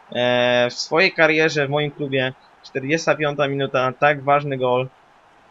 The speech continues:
e, na zakończenie tej połowy, tej części gry. No i proszę państwa,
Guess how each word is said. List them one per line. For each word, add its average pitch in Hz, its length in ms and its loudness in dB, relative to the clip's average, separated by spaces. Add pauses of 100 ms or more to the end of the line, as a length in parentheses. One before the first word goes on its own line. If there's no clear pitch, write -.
(140)
e, 123 460 -4 (140)
na 131 140 -6
zakończenie 135 560 -4
tej 156 180 -2
połowy, 139 400 -2
tej 139 160 -4
części 151 400 -4
gry. 139 320 0 (1700)
No 123 400 -4
i 151 100 -2
proszę 135 340 -10
państwa, 117 760 -2